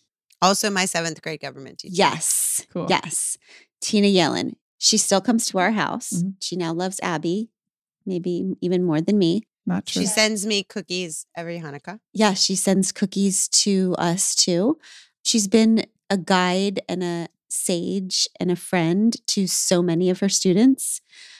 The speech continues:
Speaker 2: Here's just one story about Missus Yellen. There's been seven million, but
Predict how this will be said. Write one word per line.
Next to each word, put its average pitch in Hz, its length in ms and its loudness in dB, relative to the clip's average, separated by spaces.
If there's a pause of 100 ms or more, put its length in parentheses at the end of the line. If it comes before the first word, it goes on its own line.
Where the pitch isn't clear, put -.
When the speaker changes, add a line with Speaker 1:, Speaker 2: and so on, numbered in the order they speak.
(280)
Speaker 2:
Here's 254 180 0
just 254 160 -2
one 190 300 0
story 139 480 0
about - 160 -2
Missus - 220 -2
Yellen. 120 260 0
There's 147 160 2
been - 300 -4
seven 170 420 2
million, 127 340 0
but 165 200 0